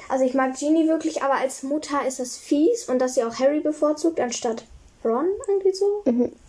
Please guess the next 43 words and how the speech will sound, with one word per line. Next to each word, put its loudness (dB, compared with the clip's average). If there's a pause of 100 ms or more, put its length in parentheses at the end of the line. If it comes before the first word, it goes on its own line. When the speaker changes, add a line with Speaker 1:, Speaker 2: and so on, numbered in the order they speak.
(240)
Speaker 2:
Ach 2
ja, 6
noch 2
ein 2
kleines 4
Dings. 4
Ich 0
mag 4
also 2
Max. -2 (360)
Ähm, 4
es 0
kann 0
auch -14
daran 2
liegen, 4
dass 4
ich -4
einfach 0
Ginny 4
nicht -2
mag. 2 (280)
Und 2
ich -8
mag 2
Harry 8
auch 0
nicht 0
besonders -2
gerne. 4
Jetzt 4
macht, -2
ähm, 4
Milo 6
noch 0
weiter. 0 (560)
Speaker 1:
Ja, 2
also 2
ich -4
würd -2
ihr -2
als -8
Mutter 0